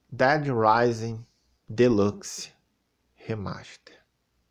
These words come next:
Remaster. Uh,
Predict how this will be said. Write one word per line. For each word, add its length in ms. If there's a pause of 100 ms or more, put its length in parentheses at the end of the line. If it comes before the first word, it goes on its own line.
(1400)
Remaster. 880 (3250)
Uh, 840